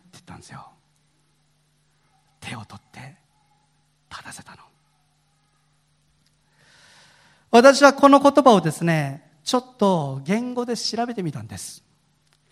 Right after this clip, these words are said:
「金銀は持っていない」って言った時、ペテロが言ったその言葉が、に使われている言葉はですね、ウパロ法という言葉だったんですよ。手元にない、持ってない、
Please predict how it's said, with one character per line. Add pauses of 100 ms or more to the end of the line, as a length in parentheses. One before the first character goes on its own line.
(420)
「金
銀
は
持
っ
て
い
な
い」
っ
て (440)
言
っ
た
時、 (420)
ペ
テ
ロ
が
言
っ
た
そ
の
言
葉
が、 (180)
に
使
わ
れ
て
い
る
言
葉
は
で
す
ね、 (340)
ウ
パ
ロ
法
と
い
う
言
葉
だ
っ
た
ん
で
す
よ。 (840)
手
元
に
な
い、 (440)
持
っ
て
な
い、